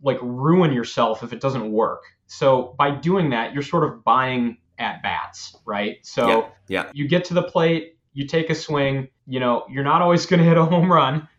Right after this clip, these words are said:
Speaker 1: We know
Speaker 2: Yeah.
Speaker 1: that. And make sure if you foul out or whatever, that it's, it's not gonna, uh, destroy the company. So I'd say, you know, think about it from that perspective of giving yourself as many chances as you can.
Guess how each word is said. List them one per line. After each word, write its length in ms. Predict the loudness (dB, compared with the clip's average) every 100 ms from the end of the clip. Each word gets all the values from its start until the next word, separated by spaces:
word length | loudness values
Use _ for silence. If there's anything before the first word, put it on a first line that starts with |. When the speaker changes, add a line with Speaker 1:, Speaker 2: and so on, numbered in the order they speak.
| -6
Speaker 1:
We 140 | -2
know 180 | 2 2
Speaker 2:
Yeah. 80 | 2
Speaker 1:
that. 300 | 0 -4 -12 _ _ -6
And 100 | -2
make 180 | 0 -2
sure 300 | -2 0 2
if 140 | 0
you 180 | -2 -4
foul 420 | -2 2 4 4
out 220 | 4 4 2
or 140 | 2
whatever, 420 | 2 0 0 0
that 160 | 0 0
it's, 280 | -4 -10 -16
it's 120 | -6
not 200 | -2 -2
gonna, 320 | -2 -4 -4 -8
uh, 340 | -8 -8 -8 -10
destroy 360 | -12 -4 -2
the 80 | -2
company. 360 | -4 -8 -10 -10
So 280 | -4 -4 -4 _ _ _
I'd 160 | -6 -4
say, 500 | 0 2 2 0 -6 -12
you 160 | -6
know, 260 | -4 -6 -8 _ _
think 180 | -4 -2
about 280 | 0 2 0
it 60 | -2
from 80 | -6
that 180 | -6 -8
perspective 500 | -6 -6 -4 -6 -6
of 120 | -6
giving 180 | -2 -2
yourself 340 | -2 -2 -2
as 100 | -4
many 180 | -6 -6
chances 480 | -6 -8 -10 -14 -16
as 160 | -18 -18
you 80 |
can. 280 | -20 -20 -20